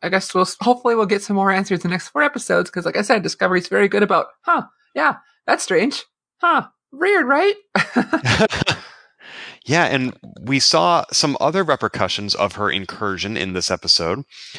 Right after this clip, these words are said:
Speaker 2: The, the wormhole that she traveled through had to be closed, which I think I just missed this during the episode. I didn't realize that the Section thirty-one ship, that was going to be their job.
Speaker 1: Mm-hmm.
Speaker 2: But they closed the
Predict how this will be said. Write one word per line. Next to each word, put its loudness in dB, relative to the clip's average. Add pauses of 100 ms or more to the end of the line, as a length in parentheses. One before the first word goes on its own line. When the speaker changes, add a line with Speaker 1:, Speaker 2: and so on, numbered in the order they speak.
(180)
Speaker 2:
The, -6 (140)
the 0
wormhole 0
that 0
she -8
traveled -4
through -4
had -2
to -12
be -6
closed, -2
which -2 (440)
I 2
think 2
I 4
just -2
missed 0
this -2
during -2
the 0
episode. 0
I 4
didn't -4
realize 2
that -4
the -8
Section -2
thirty-one -4
ship, -6
that 2
was -4
going -8
to -8
be -8
their 0
job. 2 (420)
Speaker 1:
Mm-hmm. -2 (680)
Speaker 2:
But -2
they 4
closed -2
the -2